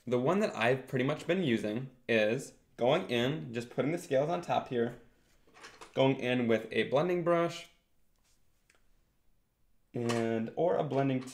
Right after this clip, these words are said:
tool. You can either use either one. In fact, last night I was finding that I was gonna have more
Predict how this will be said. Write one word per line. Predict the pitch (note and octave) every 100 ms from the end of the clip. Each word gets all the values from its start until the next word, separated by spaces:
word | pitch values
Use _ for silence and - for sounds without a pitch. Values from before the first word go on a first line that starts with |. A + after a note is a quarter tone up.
| -
tool. | - C3+ A2+ A#2+ D3
You | C3
can | C#3 -
either | C#3+ E3+
use | D#3 C3+ C3+ -
either | C#3+ D3+ C#3+
one. | G#2+ G#2+ A#2+ C#3+ - - -
In |
fact, | C3 C#3+ B2
last | C3+ D#3 D#3+
night | C#3+
I | B2+
was | B2 A#2+
finding | A#2+ B2 C3
that | -
I |
was | A2+ A2
gonna | - A#2+
have | A#2 A#2 A#2+
more | B2 D#3 C#3